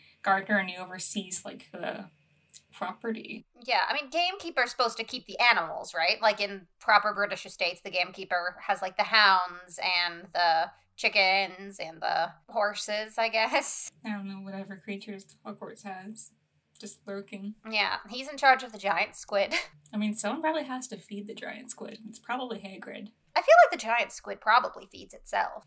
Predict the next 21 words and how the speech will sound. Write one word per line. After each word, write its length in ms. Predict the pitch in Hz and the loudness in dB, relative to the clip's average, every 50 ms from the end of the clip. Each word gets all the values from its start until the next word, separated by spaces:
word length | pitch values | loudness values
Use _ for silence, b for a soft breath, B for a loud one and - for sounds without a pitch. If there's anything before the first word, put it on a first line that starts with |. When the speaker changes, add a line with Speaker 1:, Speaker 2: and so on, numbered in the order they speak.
| _ _ | _ _
Speaker 1:
I 100 | - 214 | -6 -6
guess. 500 | 214 220 220 202 - - 202 - - - - _ _ _ _ _ _ _ _ _ | -4 -4 -4 -4 -6 -6 -6 -6 -8 -8 -12 _ _ _ _ _ _ _ _ _
Speaker 2:
Like 120 | - 254 277 | -2 -2 2
a 40 | 277 | 6
normal 300 | 349 392 302 - 190 208 | 6 8 8 6 4 2
giant 360 | - 202 202 185 175 - - | 4 4 4 4 0 -4 -10
squid, 340 | - - - 202 - - 285 269 - | -8 -6 -2 -2 -2 -2 -2 -6 -8
<laughs> 120 | - _ | -14 _
you 60 | - 247 | -14 -10
know, 140 | 214 220 233 | -10 -8 -6
out 160 | - 233 233 | -6 -6 -2
there 120 | - 214 214 | -2 -2 -2
in 60 | 220 | -2
the 120 | 220 196 | -2 -6
ocean 300 | 190 208 - - 214 208 | -6 -6 -6 -6 -6 -6
eating 440 | 220 202 208 208 202 196 202 202 196 - | -6 -6 -6 -6 -6 -6 -10 -12 -16 -18
sharks 720 | - - - - 214 202 208 240 262 277 - - - - | -16 -14 -2 4 6 8 8 8 6 4 0 -6 -6 -4
and 320 | 202 180 180 190 - 175 - | -2 -2 -4 -6 -14 -20 -20
children 800 | - - - 220 214 208 214 214 226 220 240 254 262 269 269 277 285 | -16 -12 -8 -6 -4 -4 -4 -4 -6 -4 -4 -2 -2 -2 -4 -6 -6
and 300 | 247 185 165 160 160 156 - _ - | -8 -8 -8 -8 -12 -18 -16 _ 2
algae. 680 | 202 190 196 196 220 - - 254 233 226 233 262 269 | 4 4 4 4 2 0 -4 -4 -4 -4 -6 -10 -12